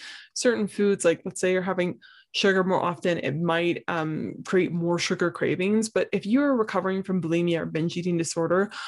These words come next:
I do believe most people need to go through a phase where they expose themselves to these foods again, especially if they've gone through a long period of restriction.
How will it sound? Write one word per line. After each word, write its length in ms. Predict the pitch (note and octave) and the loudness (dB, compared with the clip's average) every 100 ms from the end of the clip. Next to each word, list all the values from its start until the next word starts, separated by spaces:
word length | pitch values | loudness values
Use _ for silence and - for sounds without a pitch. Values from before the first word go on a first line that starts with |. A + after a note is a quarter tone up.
| - - | -10 -4
I 60 | |
do 200 | E3+ F#3+ | 0 0
believe 400 | F#3 F#3 F3 F3 | 2 2 0 0
most 280 | F3 E3+ E3 | 0 0 -2
people 300 | - G3+ G3 | -4 -2 0
need 180 | F#3 F3 | 2 2
to 60 | F3 | 0
go 200 | E3+ E3 | -2 -2
through 180 | F3 | -2
a 40 | E3 | -2
phase 340 | - E3+ E3+ | 2 2 2
where 100 | E3+ | 0
they 120 | E3+ | 0
expose 440 | E3 - - E3 D#3 | -2 -2 0 0 0
themselves 480 | D3+ D#3 D3+ - - | -4 -2 -2 -2 -6
to 80 | |
these 240 | D#3+ D#3+ - | -4 -4 -2
foods 360 | E3 D#3+ D#3+ | -2 -2 -2
again, 320 | - - - F3 | -4 -4 -4 -6
especially 400 | - G#3+ G#3 A#3 | -2 -2 2 2
if 80 | |
they've 100 | G3 | 2
gone 220 | G3+ F3+ E3 | 2 0 -2
through 160 | F3+ | -4
a 80 | E3 | -2
long 180 | E3 F3 | 0 -2
period 260 | F3 E3+ D#3+ | -2 -2 -2
of 100 | D#3+ | -4
restriction. 640 | D#3 - - - - | -4 -4 -4 -4 -6